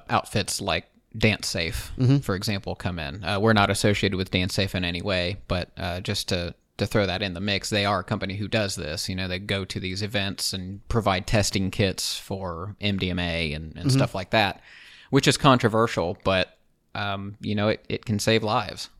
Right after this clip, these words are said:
Speaker 2: Right.
Speaker 1: And it, at a certain point, you, you've gotta wonder what's more important.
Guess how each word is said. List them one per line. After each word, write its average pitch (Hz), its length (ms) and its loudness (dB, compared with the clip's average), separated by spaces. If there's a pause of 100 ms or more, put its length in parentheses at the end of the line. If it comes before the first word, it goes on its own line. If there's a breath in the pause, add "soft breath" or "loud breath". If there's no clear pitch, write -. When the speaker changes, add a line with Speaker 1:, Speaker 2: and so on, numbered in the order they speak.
(220)
Speaker 2:
Right. 117 240 -2 (160)
Speaker 1:
And 101 340 -10
it, 98 220 -8
at 104 120 0
a 110 40 0
certain 104 280 4
point, 104 280 2
you, 101 180 -2
you've - 200 -6
gotta 98 200 2
wonder 98 320 -2
what's 92 220 -4
more 101 120 0
important. 95 460 -2